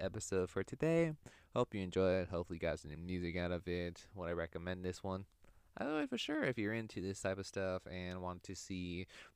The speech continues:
the comparison of their sound and the original that they covered are really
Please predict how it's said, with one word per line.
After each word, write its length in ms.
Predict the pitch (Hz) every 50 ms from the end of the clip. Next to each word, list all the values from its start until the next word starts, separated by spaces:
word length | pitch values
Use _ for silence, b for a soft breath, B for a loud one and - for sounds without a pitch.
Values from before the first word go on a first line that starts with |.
| _
the 340 | - 104 101 98 95 92 90
comparison 520 | - 104 95 - 101 98 98 - 98 87 87
of 200 | 85 82 80 - - - - -
their 240 | - 104 104 107
sound 460 | 104 - - 110 107 110 107 107 104 -
and 300 | - 90 90 87 87 82
the 180 | 87 85 87 85
original 520 | 85 95 117 143 139 127 107 98 90 90
that 140 | 80 87 78
they 100 | 78 78
covered 600 | - - 92 85 85 82 78 76 80 78 90 - - _ _ - -
are 260 | 82 78 82 85 82 -
really 300 | 87 87 87 87 90 85